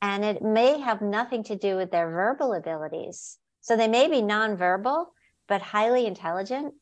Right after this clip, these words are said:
You know, it's not a linear spectrum. It's like a three-dimensional,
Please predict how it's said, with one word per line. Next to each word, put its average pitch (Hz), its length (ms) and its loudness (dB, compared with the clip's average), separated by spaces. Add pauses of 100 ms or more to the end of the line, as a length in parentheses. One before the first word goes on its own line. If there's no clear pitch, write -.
You 240 100 4
know, 196 300 4
it's 220 160 4
not 302 260 2
a 233 40 4
linear 202 560 0
spectrum. 185 760 -2
It's - 240 -4
like 190 220 -2
a 196 180 -4
three-dimensional, 202 1200 0